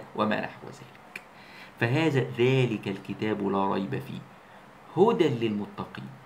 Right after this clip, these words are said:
تعال نقف بقى على هدى للمتقين دي. هدى للمتقين دي استجابة لدعاء اللي كان في سورة الفاتحة، في السورة اللي قبل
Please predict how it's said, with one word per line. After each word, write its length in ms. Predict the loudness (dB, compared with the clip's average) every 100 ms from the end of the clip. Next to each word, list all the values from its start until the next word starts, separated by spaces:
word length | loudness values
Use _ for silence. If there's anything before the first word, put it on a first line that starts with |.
| -20 -20 -20 -20 -20 -6
تعال 280 | 2 4 4
نقف 160 | 0 0
بقى 180 | 2 2
على 120 | 2
هدى 240 | 0 0
للمتقين 680 | -2 -4 -10 -12 -10 -4 -4
دي. 80 | -4 -14 -20 -6 2
هدى 180 | 4 4
للمتقين 680 | 2 -2 -4 -4 -6 -6 -6
دي 120 | -8 -4
استجابة 1160 | -4 -4 -4 0 2 4 4 2 0 0 0 -2 -6 -20 -8
لدعاء 880 | -2 0 2 2 2 2 2 0 -2 -10 -20 -20 -20 -20 -20 -20 -10 0
اللي 200 | 2 2
كان 220 | 0 -4
في 180 | -4 -6
سورة 440 | -4 2 4 4 0
الفاتحة، 600 | -4 0 -2 0 -2 0
في 100 | -2
السورة 380 | -6 -2 0 2
اللي 160 | 0 -2
قبل 480 | 0 0 0 -4